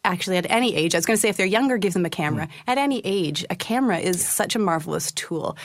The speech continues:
Speaker 1: And, you know, when our four-year-old had the camera, it was a different experience than when our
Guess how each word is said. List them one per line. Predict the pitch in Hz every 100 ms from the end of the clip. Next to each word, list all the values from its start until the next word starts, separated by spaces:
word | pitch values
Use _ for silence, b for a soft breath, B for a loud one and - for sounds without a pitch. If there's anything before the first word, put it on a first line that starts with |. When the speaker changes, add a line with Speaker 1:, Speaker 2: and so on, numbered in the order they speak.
| B B
Speaker 1:
And, | 180 180
you | 190
know, | 190
when | 180 175
our |
four-year-old | - 254 240 196
had | 185 170
the |
camera, | 175 160 151 151
it | 175 180
was | 175 170 -
a | 190
different | 175 202 196
experience | 180 - 180 160 156 151
than | 160 160
when | 160
our | 151 160 156